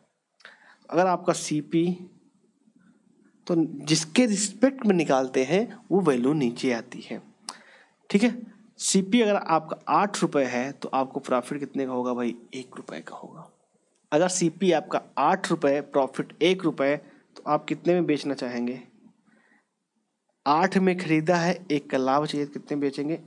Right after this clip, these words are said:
नौ में। बात क्लियर है? अगर आपका आठ रुपये होता क्रय मूल्य, तो आपका विक्रय मूल्य कितना होता? नौ रुपये। आपका विक्रय मूल्य है न-, नौ नहीं, कितना है? अठारह सौ। नौ की वैल्यू कितना बता रखा है इसने?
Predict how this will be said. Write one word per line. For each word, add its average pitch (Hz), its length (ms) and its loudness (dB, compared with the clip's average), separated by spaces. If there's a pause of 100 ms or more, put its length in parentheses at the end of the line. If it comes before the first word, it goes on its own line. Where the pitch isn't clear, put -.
नौ 123 240 -2
में। 113 180 -10 (840)
बात 151 180 2
क्लियर 180 260 0
है? 175 160 -6 (760)
अगर 220 140 6
आपका 214 440 2
आठ 233 440 2
रुपये 180 240 2
होता 135 400 0
क्रय - 420 0
मूल्य, 156 380 0 (880)
तो 151 60 4
आपका 156 180 2
विक्रय 160 300 0
मूल्य 175 140 2
कितना - 220 -2
होता? 175 160 -2
नौ 139 180 2
रुपये। 123 240 -2 (160)
आपका 180 220 4
विक्रय 190 380 2
मूल्य 208 240 2
है 196 60 2
न-, 151 360 -2 (600)
नौ 160 260 4
नहीं, 160 200 0
कितना 156 300 -2
है? 185 220 -4
अठारह 127 560 -2
सौ। 120 240 -6 (800)
नौ 147 200 2
की 160 120 -8
वैल्यू 160 220 2
कितना 160 240 -4
बता 143 200 0
रखा 139 220 -4
है 135 60 -2
इसने? 175 300 -4